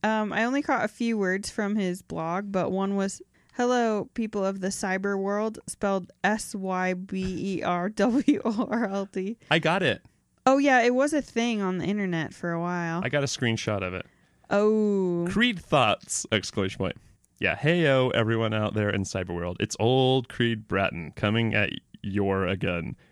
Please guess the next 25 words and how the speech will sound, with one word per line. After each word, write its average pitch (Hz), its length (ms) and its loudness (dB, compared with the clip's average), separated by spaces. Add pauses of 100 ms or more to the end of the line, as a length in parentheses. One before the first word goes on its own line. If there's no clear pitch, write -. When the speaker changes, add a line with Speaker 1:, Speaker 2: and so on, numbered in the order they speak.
(100)
Speaker 2:
here 104 240 2
from 101 200 2
my 101 200 2
perch - 420 -2 (220)
as 101 160 -2
a 92 80 -2
quality 113 480 2
assurance 101 500 -2
manager 92 560 -4
at - 140 -8
Dunder 95 260 0
Mifflin 294 240 4
Speaker 1:
Oh, 359 80 4
so 339 160 0
Speaker 2:
Paper. 285 140 0
Speaker 1:
that's 320 340 0
what 302 140 -2
he 262 120 -2
does. 220 440 0
Speaker 2:
He - 80 2
knew 349 260 4
it. - 1040 0 (120)
Speaker 1:
<laughs> - 160 -20
Speaker 2:
Quality 127 400 2
academics. 101 680 0